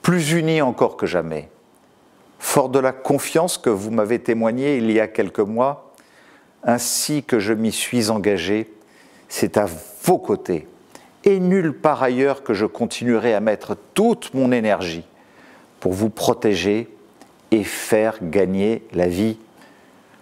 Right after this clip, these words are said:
Je souhaite à chacun des vœux qui réchauffent le cœur et nourrissent les plus belles espérances.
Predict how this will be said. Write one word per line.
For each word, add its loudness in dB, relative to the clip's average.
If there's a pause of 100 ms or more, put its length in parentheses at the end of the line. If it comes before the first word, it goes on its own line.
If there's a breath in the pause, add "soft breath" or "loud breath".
(140 loud breath)
Je 0
souhaite 0
à 2
chacun -2 (760)
des 4
vœux 2
qui -2
réchauffent -2
le 0
cœur -2 (880 soft breath)
et 4
nourrissent 0
les 2
plus -6
belles 0
espérances. -4